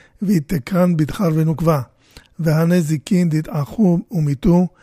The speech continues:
השתה יתקיים כולה. מבוצינה דקרדינותה נפק ניצוצה פטישה תקיפה, דבטש ואפיק זיקין לעלמין לקדמאי. ומתערבה באווירה דחיה, והתבשמו דה בדה.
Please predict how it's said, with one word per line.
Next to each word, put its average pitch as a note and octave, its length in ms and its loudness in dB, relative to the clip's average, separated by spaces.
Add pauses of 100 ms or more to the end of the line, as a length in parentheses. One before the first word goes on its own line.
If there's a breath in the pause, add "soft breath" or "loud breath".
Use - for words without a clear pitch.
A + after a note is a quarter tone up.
(280 soft breath)
השתה G3 380 0
יתקיים E3+ 460 0
כולה. D#3 340 0 (400 soft breath)
מבוצינה E3 580 2
דקרדינותה D#3+ 880 0
נפק D3+ 440 -4
ניצוצה E3 520 -2
פטישה D#3 480 -4
תקיפה, F3 600 -2 (480 soft breath)
דבטש D#3+ 760 0
ואפיק D3+ 540 0
זיקין D#3+ 480 -2
לעלמין D#3+ 760 0
לקדמאי. D3+ 560 -2 (600 soft breath)
ומתערבה F3 560 2
באווירה D#3+ 460 2
דחיה, F3 440 0 (180)
והתבשמו D#3 680 0
דה D3+ 220 -2
בדה. C#3 340 -4